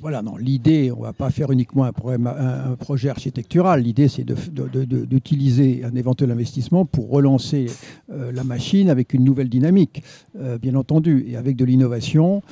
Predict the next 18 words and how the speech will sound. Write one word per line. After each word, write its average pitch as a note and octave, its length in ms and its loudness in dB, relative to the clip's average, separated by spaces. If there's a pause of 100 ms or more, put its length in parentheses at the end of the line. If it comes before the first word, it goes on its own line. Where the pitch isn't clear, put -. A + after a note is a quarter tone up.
(320)
euh, C3 480 -4
aussi, E3+ 640 2
euh, C3 240 -4
en B2+ 100 -8
termes C3+ 560 -2
de, B2 220 -6
d'offres. C3 400 -2 (420)
Donc, B2+ 220 -2 (180)
euh, C#3 920 -6 (100)
et D3+ 120 -4
puis - 180 -8
également C3+ 440 2
avec C#3 220 0
des B2 260 -4
revenus B2+ 380 2
complémentaires, C#3 680 0 (100)
hein, C3 100 -2
puisque - 320 -8